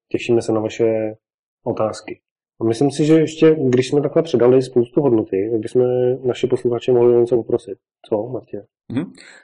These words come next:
Speaker 2: Ja ešte doplním asi v tejto fáze, že tí, čo nás počúvate a neviete, čo sú Google Analytics, tak je to nástroj na meranie a testovanie. Ak by vás niečo viacej zaujímalo k tejto téme, tak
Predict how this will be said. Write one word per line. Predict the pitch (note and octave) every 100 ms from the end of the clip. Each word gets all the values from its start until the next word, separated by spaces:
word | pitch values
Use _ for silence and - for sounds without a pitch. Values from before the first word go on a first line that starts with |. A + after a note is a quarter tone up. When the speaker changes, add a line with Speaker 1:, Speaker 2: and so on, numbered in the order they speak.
| _
Speaker 2:
Ja | G#2+
ešte | G#2+ -
doplním | A2 A#2 C3 C3+ C3
asi | B2+ C3
v | -
tejto | B2 C3
fáze, | C3 B2 B2+ C#3+ D#3+ F3
že | A2 G#2 G#2 G2 F#2+ -
tí, | -
čo | A#2
nás | G#2+ - -
počúvate | - A#2+ C3+ A#2+ A#2+ B2+
a | G#2+
neviete, | G#2 D3 C#3+ -
čo | A#2
sú | - A2+
Google | A2+ A#2 B2
Analytics, | G#2 G#2+ G#2+ D#3+ - -
tak | A2+
je | G#2+
to | A#2 A2
nástroj | G#2 - - A#2 A#2
na |
meranie | G#2+ G#2+ A2+ A#2 A2+
a | A2 A2
testovanie. | D3 - C#3 B2+ B2 B2 C3 C3+
Ak | - G#2
by | G2+
vás | G#2+ G#2
niečo | A2 A2+ G2
viacej | G#2 A2+ B2
zaujímalo | G#2+ A2+ A2+ A2+ A2+
k | -
tejto | A2 A2 A2
téme, | A2+ A2 A2 A2
tak | - G2+ -